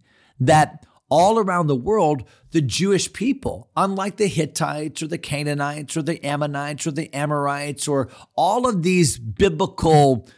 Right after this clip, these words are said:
peoples, the Philistines, th-, none of them exist today. None of them have retained their identity. And yet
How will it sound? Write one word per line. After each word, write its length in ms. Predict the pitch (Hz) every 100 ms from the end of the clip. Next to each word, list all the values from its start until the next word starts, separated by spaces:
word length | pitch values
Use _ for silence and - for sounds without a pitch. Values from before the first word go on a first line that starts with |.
| _ _ -
peoples, 640 | 196 202 131 113 120 -
the 100 | 143
Philistines, 960 | - 175 170 - - 156 147 147 151 - _ _ _
th-, 160 | 156 160
none 240 | 165 233
of 120 | 277
them 220 | 185 240 185
exist 400 | 160 190 247 -
today. 420 | 302 147 - _ _
None 260 | 143 185 233
of 120 | 277
them 160 | 269 196
have 180 | 175 160
retained 440 | 156 - 170 170
their 140 | 165
identity. 720 | - 170 185 214 294 165 92 _ _ _ -
And 160 | 165
yet 260 | 196 208